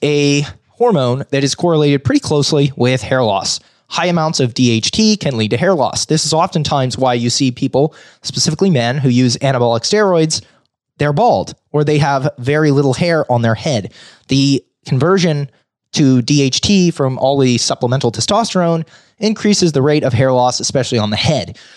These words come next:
So what you'll oftentimes see on the Mister Olympia stage is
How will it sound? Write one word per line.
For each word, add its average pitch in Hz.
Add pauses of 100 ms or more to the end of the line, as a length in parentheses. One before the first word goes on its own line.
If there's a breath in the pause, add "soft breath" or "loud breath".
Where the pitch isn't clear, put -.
(140)
So 190
what 190
you'll 190
oftentimes 160
see 214 (160)
on 151
the 139
Mister 135
Olympia 139
stage 117 (400 soft breath)
is 139